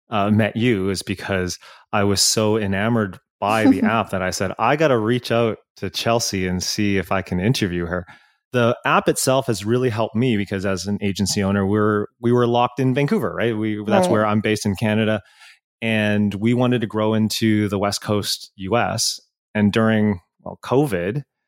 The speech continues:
Speaker 1: I was trying to figure out, well, how am I gonna do, reach my goal while the airports and borders are shut? And serendipity, like you said, one of my friends invited me to Lunch Club. And then I've just met a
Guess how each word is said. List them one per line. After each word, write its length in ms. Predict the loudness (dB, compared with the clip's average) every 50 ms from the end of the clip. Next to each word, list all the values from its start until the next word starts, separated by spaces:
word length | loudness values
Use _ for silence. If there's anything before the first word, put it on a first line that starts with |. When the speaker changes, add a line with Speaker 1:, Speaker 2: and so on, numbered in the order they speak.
| _ _ _ _ _ _ _ _ _ _
Speaker 1:
I 60 | 0 2
was 140 | 2 2
trying 180 | 2 2 2 2
to 80 | 2 2
figure 160 | 2 2 2
out, 140 | 2 2 2
well, 140 | 0 0
how 280 | -2 -2 -4 -2 0 2
am 80 | 2 2
I 60 | 2
gonna 220 | 2 2 0 0
do, 280 | -2 -2 -4 -4 -2 0
reach 320 | 2 2 2 2 2 0
my 220 | 0 0 0 0 0
goal 640 | 0 2 2 4 4 2 2 0 -2 -2 -4 -6 _ _ _ _ _ _ _ _ _ -2
while 480 | 0 2 4 4 2 0 -2 -6 -10 -8
the 160 | -4 -2 0
airports 540 | 2 2 2 2 2 2 2 2 2 0 0
and 120 | 0 0
borders 360 | 0 0 0 2 2 2 0 0
are 60 | -2
shut? 380 | -2 -2 -2 -2 -2 -4 -8 _ _ _ _ _ _ _ _ _ _ _ _ _ -6
And 540 | -2 0 2 2 2 2 2 2 2 0 -2 -6 -8
serendipity, 840 | -4 0 2 4 4 4 2 2 0 -2 -2 -2 -2 -2 -2 -4 -6 _ _ _ -8
like 180 | -8 -6 -2
you 100 | -2 -2
said, 360 | 0 0 0 0 0 0 0
one 200 | 0 0 2 2
of 80 | 2 2
my 180 | 2 0 0 -2
friends 340 | 0 0 0 2 0 0
invited 520 | 0 2 2 2 2 2 0 0 -2 -2 -2
me 300 | -2 -2 -2 -2 -4 -6 -8 -10 -6
to 240 | -2 0 0 0 2
Lunch 260 | 0 0 -2 -2 -4
Club. 360 | -4 -4 -2 0 0 -2 -2 -6 _ _ _ _ _ _ _ _ _ _ _ _
And 140 | -2 0 2
then 180 | 2 2 2 2
I've 200 | 2 0 0 0
just 260 | 0 -2 -2 -2 -2
met 300 | 0 2 2 2 0 -2 -4
a 80 | -10